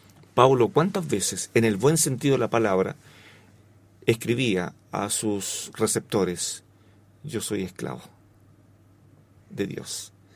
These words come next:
soy esclavo de Jesucristo, por, para y de Él"? Qué increíble. Entonces, esta posición de ser hijos es, o sea, perdón, el, la posición de adopción es ocupar el lugar de un hijo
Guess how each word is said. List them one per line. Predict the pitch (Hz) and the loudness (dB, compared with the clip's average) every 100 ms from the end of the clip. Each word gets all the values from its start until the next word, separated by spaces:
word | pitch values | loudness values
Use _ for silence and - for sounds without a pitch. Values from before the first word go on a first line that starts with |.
| _ | _
soy | - 107 | -4 -4
esclavo | - 104 98 | -2 -6 -4
de | 101 | -8
Jesucristo, | - - - - - - _ - - _ _ | -10 -12 -14 -16 -18 -20 _ -20 -20 _ _
por, | - 127 95 - _ _ | 4 4 4 -2 _ _
para | 135 117 95 95 - | 0 0 -2 -10 -8
y | 110 | -6
de | 101 92 95 | -2 -2 -4
Él"? | - - _ _ - _ _ _ _ _ _ _ _ _ _ _ _ | -12 -20 _ _ -20 _ _ _ _ _ _ _ _ _ _ _ _
Qué | - | -6
increíble. | 127 - 95 92 - - _ _ | -6 -4 -6 -6 -10 -18 _ _
Entonces, | 107 - 120 - 117 - - - - | -8 -2 0 0 -4 -8 -20 -8 -2
esta | 139 185 | 0 0
posición | 143 120 113 - 117 95 73 | -2 -2 -2 2 2 2 -4
de | - 101 | -4 -2
ser | 101 127 | 0 0
hijos | 131 127 117 - | 0 -2 -6 -4
es, | 117 123 - - - - - | -2 -2 -4 -10 -20 -20 -6
o | 110 | -4
sea, | 110 | -2
perdón, | 98 107 110 95 | 0 2 2 4
el, | 110 107 | 4 4
la | 107 | 0
posición | 113 - - 113 | 0 0 0 2
de | |
adopción | 101 95 92 - - 110 98 - - - - | 2 2 -2 0 2 4 2 -4 -16 -16 -2
es | 127 - | 0 2
ocupar | - 135 120 104 135 147 - - | 2 2 2 0 2 2 0 0
el | 120 | 0
lugar | 104 98 95 123 139 170 - _ _ | -2 -6 -2 0 0 -8 -20 _ _
de | 107 110 | -2 0
un | 110 | 0
hijo | 131 - - | -2 -6 -16